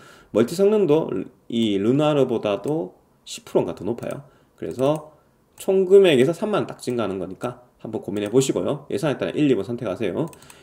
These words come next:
얘네들도 기본 쿨러 써도 문제는 없습니다. 그러니까 다소 소음은 있으니, 어, 쿨러 에이지 사백 정도 달아주면 좋은데 필수는 아닙니다.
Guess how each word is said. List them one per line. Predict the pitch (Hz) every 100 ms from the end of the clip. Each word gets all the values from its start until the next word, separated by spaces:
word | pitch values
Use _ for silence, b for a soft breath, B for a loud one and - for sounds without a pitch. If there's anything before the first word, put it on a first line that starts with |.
| B
얘네들도 | 160 240 233 196
기본 | - 139
쿨러 | 151 220
써도 | - 135 95
문제는 | 113 151 101
없습니다. | - 90 -
그러니까 | - 104 - -
다소 | - 139 151
소음은 | - 190 202 160
있으니, | - - - 165 127 247 - B B B B _ -
어, | - 92 98 95 98 92
쿨러 | 180 175 143 127 107 98
에이지 | 139 175
사백 | 190 190 214
정도 | 185 147
달아주면 | 127 165 156
좋은데 | 98 127 139 123 135 -
필수는 | - 190 392
아닙니다. | 101 - -